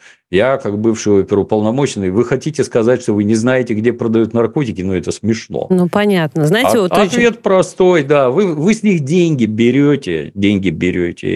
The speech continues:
Speaker 1: и разрешаете им торговать. Ну, вот так это все функционирует. Ну, и вот в Эквадоре полыхнуло. О-, очень хорошо. Это же Южная Америка. Там,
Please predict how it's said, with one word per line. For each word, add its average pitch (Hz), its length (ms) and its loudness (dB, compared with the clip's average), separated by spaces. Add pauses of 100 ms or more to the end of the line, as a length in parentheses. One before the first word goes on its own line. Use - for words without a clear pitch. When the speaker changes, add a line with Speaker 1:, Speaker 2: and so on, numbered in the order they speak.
Speaker 1:
и 180 400 4
разрешаете 120 760 0
им 104 160 0
торговать. 87 640 0
Ну, 240 120 2
вот 254 160 2
так 247 160 2
это 175 160 -2
все 175 180 -2
функционирует. 104 840 2
Ну, 175 120 2
и 233 40 4
вот 175 260 2
в 104 60 0
Эквадоре 104 580 0 (400)
полыхнуло. 98 1000 2
О-, 127 380 2
очень 156 280 0
хорошо. 104 640 0
Это 180 260 0
же 151 580 2
Южная 139 380 2
Америка. 95 480 0
Там, 95 340 -4